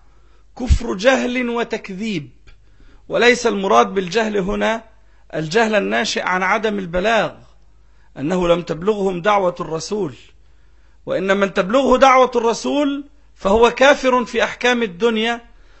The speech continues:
ولكنه ليس مخلدا في النار بالضرورة في الآخرة، بل هو من أهل الفترة، حكمه حكمهم، فيمتحن يوم القيامة على الراجح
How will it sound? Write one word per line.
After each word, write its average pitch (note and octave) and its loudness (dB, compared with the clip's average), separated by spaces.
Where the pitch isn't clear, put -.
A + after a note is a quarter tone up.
ولكنه G#3 2
ليس B3+ 6
مخلدا A3 0
في G#3+ -8
النار A#3 2
بالضرورة G#3 0
في G3 -10
الآخرة، F#3 -4
بل C#3+ -6
هو G#3+ 0
من G3+ -6
أهل A3 -4
الفترة، G#3 -2
حكمه G#3 -2
حكمهم، A#3 -2
فيمتحن E3+ -4
يوم A3 0
القيامة A3 -2
على F#3+ -2
الراجح A#3+ -2